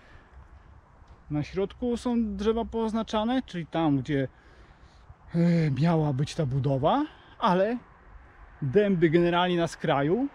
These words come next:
tego lasku też są poznaczone. Poznaczane, zaraz. Czyli co? Czy tak jak kolejny raz ktoś jest łasy na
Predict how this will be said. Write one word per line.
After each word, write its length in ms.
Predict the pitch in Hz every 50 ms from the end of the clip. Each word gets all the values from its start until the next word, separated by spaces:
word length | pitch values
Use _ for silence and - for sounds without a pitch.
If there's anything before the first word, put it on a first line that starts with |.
| - - - - - - - - - - - - - - - - - - - -
tego 220 | 196 185 180 175
lasku 480 | 160 147 139 139 - - - 269 320 320 -
też 200 | - 208 226 -
są 180 | - 311 277 262
poznaczone. 680 | - 277 269 254 302 - - 285 240 165 135 120 123 - - - - - - - - - - - - - - - - - - - - - - - - -
Poznaczane, 580 | 175 190 196 247 247 - 196 147 135 135 127 123 - - -
zaraz. 540 | 151 165 220 180 156 131 123 123 - - - - - - - - - - - - - - - - - - - - - - - - - -
Czyli 200 | - 202 202 196
co? 300 | - - 220 160 135 117 - - -
Czy 120 | - 180
tak 140 | - 226 -
jak 140 | 233 180 - - - - -
kolejny 380 | - 185 190 196 196 196 185 180
raz 380 | 175 180 180 - - - - - - - - - - - - - - - - - - - - - - - - - - -
ktoś 440 | - - - 214 208 202 170 - -
jest 240 | 170 151 - - 185
łasy 480 | 185 185 180 180 165 - - 175 160
na 480 | 156 160 156 156 151 151 147 147 147